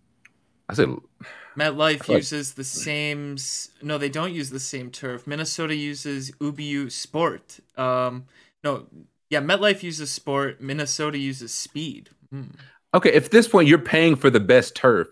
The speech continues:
Speaker 1: at what point is it just like, could we just have a grounds crew?
Speaker 2: Right.
Speaker 1: Like, you're paying for higher and higher caliber of, well, you're, in theory, you're paying for a higher and higher caliber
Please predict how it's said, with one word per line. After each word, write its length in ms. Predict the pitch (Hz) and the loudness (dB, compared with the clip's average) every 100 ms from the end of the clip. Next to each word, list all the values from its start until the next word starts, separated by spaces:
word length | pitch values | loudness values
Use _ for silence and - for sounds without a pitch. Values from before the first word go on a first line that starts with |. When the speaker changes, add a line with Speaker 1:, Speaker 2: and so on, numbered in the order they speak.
| - | -6
Speaker 1:
at 140 | - 127 | -2 0
what 240 | 117 185 | 2 0
point 220 | 139 151 | 0 0
is 100 | 135 | 0
it 60 | 120 | 0
just 180 | 113 113 | -2 0
like, 240 | 98 - | 0 0
could 160 | - 95 | -10 -6
we 100 | 104 | -6
just 140 | 113 | -2
have 120 | 110 92 | -2 -2
a 20 | |
grounds 380 | 87 85 92 - | -2 -2 -2 -6
crew? 320 | 117 127 123 _ _ _ _ _ _ _ _ _ | -4 -4 -4 _ _ _ _ _ _ _ _ _
Speaker 2:
Right. 360 | 135 127 117 - _ _ _ _ _ _ - | -10 -10 -12 -18 _ _ _ _ _ _ 0
Speaker 1:
Like, 120 | 120 | 4
you're 100 | 113 | 4
paying 380 | 135 151 143 139 | 4 4 6 6
for 160 | 127 98 | 6 4
higher 340 | 101 127 127 | 4 4 4
and 100 | 120 | 4
higher 340 | 107 120 120 113 | 2 2 2 2
caliber 460 | - 117 117 107 95 | 2 2 2 2 0
of, 120 | - | 0
well, 200 | 95 92 | 0 2
you're, 180 | 87 85 - _ _ _ _ - | 2 -2 -6 _ _ _ _ 0
in 160 | 120 127 | 2 4
theory, 400 | 156 165 123 95 | 6 8 8 4
you're 120 | 95 | 2
paying 280 | 107 98 92 | 0 -2 0
for 120 | 92 | -2
a 80 | 85 | 0
higher 260 | 98 92 | -2 -2
and 80 | 87 | 0
higher 220 | 90 82 | -2 -2
caliber 600 | - 92 82 80 76 73 | 0 2 2 -2 -8 -8